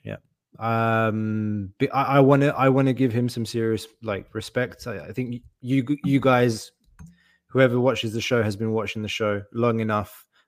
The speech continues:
knows that I was the only one that was positive about this transfer. I'm gonna, I'm gonna keep rubbing that into you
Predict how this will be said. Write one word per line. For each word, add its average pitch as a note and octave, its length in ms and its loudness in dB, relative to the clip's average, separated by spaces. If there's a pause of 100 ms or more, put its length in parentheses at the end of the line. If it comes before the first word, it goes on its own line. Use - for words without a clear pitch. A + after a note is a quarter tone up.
(100)
knows A#2 580 0
that G#2 240 -2 (260)
I B2+ 160 2
was A#2 180 0
the A#2 160 0
only A2 280 -2
one G2+ 440 -2 (400)
that G#2 160 -2
was G#2 500 -6 (140)
positive A#2+ 440 0
about A2+ 220 2
this A#2 140 -2
transfer. C#3 600 0 (680)
I'm A#2 160 -4
gonna, B2 260 2
I'm B2 120 -2
gonna C3 160 4
keep F3+ 240 6
rubbing C#3+ 360 8
that C3 160 4
into C#3 320 2
you G2+ 300 -2